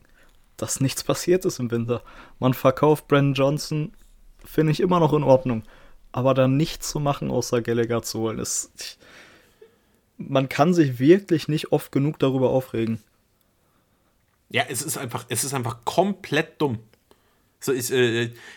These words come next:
Speaker 2: isoliert betrachtet ist der Brandon Johnson-Verkauf immer noch eine gute Entscheidung.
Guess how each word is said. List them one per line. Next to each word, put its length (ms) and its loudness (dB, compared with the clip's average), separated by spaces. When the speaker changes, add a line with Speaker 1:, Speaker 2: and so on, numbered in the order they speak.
Speaker 2:
isoliert 480 2
betrachtet 520 0
ist 200 -6
der 60 4
Brandon 420 0
Johnson-Verkauf 760 -2
immer 240 -2
noch 220 -4
eine 100 -4
gute 300 -6
Entscheidung. 500 -4